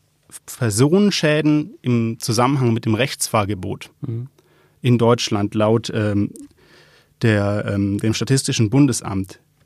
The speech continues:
Speaker 1: sind mehr Tote auf Nichteinhaltung des Rechtsfahrgebots zurückzuführen, aus, als auf Alkohol und Drogen zusammen.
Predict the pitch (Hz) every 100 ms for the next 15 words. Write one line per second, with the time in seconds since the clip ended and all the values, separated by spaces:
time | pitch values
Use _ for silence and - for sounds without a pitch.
0 | _ 113 117 - - 113 123 147 175 180
1 | - 143 170 - 185 196 - _ _ -
2 | 110 131 143 - 135 139 135 135 117 110
3 | - - - 151 143 151 147 - 135 -
4 | 127 - 135 147 - - - 120 113 -
5 | 127 110 - 92 120 139 151 143 120 117
6 | 123 123 127 - 110 110 101 104